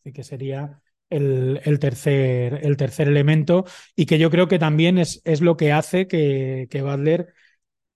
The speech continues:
eh, haga este, a este último libro de Quien teme al género, ¿no? Es decir, ¿por qué esa ofensiva reaccionaria tiene en el racismo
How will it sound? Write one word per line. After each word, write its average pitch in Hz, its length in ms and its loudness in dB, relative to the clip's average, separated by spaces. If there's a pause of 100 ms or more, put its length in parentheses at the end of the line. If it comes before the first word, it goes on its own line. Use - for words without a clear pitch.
(120)
eh, 139 640 -6
haga 151 240 -4
este, 135 540 -4
a 147 100 -8
este 139 240 -8
último 131 320 -6
libro 135 240 0
de 147 140 0
Quien 139 200 -6
teme 143 380 -4
al 131 220 -10
género, 120 440 -10
¿no? 143 160 -12
Es 127 100 -14
decir, 127 200 -14
¿por 131 220 -10
qué 143 280 -4 (380)
esa 135 640 -6
ofensiva 139 500 -8
reaccionaria 147 720 -6
tiene 139 440 -6 (300)
en 147 160 -2
el 139 160 -2
racismo 135 720 -2